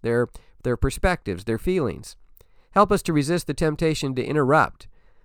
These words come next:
or to respond right away. And give us the discipline to give others time and space to fully express themselves. Give us wisdom to ask thoughtful questions and discernment to know when silence is even more powerful than words.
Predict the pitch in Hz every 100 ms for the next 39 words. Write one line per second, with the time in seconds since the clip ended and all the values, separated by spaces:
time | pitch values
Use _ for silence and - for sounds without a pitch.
0 | _ 123 131 120 - 127 - 165 170 156
1 | 151 139 131 139 101 - - - _ _
2 | _ _ _ _ 131 185 247 - 147 113
3 | 170 - 127 - - - _ _ _ _
4 | _ - 139 170 170 156 160 147 - 156
5 | 156 147 131 - 135 107 101 - - 135
6 | 123 - - 120 113 90 90 101 87 -
7 | - _ _ _ _ _ _ _ _ 175
8 | 226 233 175 180 170 160 135 - - -
9 | 175 165 165 - 170 160 202 190 220 247
10 | - 117 76 - - _ _ _ _ _
11 | _ - 170 165 - 208 233 185 131 160
12 | 151 180 175 156 170 156 180 175 170 147
13 | 151 170 160 151 156 143 135 127 139 131
14 | 110 90 85 - -